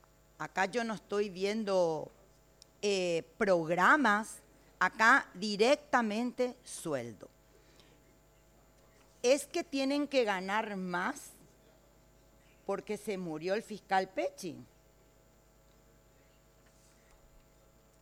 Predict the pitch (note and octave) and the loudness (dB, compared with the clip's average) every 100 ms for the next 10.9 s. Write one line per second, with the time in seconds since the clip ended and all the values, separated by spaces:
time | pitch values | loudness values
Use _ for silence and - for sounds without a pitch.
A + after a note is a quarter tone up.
0 | _ - C4 C#4+ E4+ - E4+ - C#4 C#4+ | _ 4 4 4 0 0 -2 4 4 6
1 | D4 B3 B3+ C#4 A#3+ A#3+ B3 A#3 G3 - | 4 4 4 6 6 4 4 4 2 2
2 | G#3 A#3+ - G#3+ G#3 G#3 G3+ F3 G#3 G#3+ | 2 4 4 2 2 -2 -6 -4 2 2
3 | A3+ G#3 - G#3 A3 G3+ F#3+ F#3+ F#3+ F3 | 2 0 -4 -4 2 4 6 4 4 0
4 | D3+ C#3+ A3+ C#4 F4 F#3 E3 D3 C#3 - | -2 2 4 4 4 2 2 2 -2 -4
5 | E3 E3 E3+ F3 D#3+ D#3 - D#3 - E3 | -4 -2 2 4 4 0 -2 -4 0 0
6 | F#3 F3 E3 C4 B3 B2 - - _ _ | -2 -4 0 2 0 -4 -12 -20 _ _
7 | _ _ _ _ _ - - _ - _ | _ _ _ _ _ -20 -20 _ -20 _
8 | _ _ _ - - - - _ _ _ | _ _ _ -20 -20 -20 -20 _ _ _
9 | _ - G#3+ - C4+ C#4+ D4 D#4 A#3+ D4 | _ 0 0 6 10 10 8 0 0 0
10 | D4 C4+ A3+ - C4+ C#4+ G#3 C#3 | 4 4 2 4 6 6 2 -4